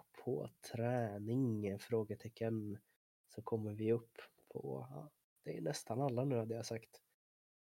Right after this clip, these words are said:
Eh, och är det så att de vill ha ytterligare just inspiration eller annat, då kan de ju faktiskt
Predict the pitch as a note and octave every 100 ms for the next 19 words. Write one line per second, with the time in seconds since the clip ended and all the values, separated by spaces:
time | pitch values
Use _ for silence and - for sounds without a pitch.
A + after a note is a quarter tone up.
0 | _ _ _ _ - G#2 G2+ G2 F#2+ F#2
1 | - _ _ - A2+ B2+ B2 A#2+ B2+ -
2 | B2 A#2+ B2 B2 - - - A#2+ A#2 B2
3 | C3+ B2+ - _ A#2 A2+ - - A2+ A2+
4 | - A2+ A2 A#2 A#2 A2+ A2 G#2+ A2 G#2+
5 | G2+ - - - A2+ - B2 G#2+ A#2 A#2+
6 | A#2+ B2 - C3+ -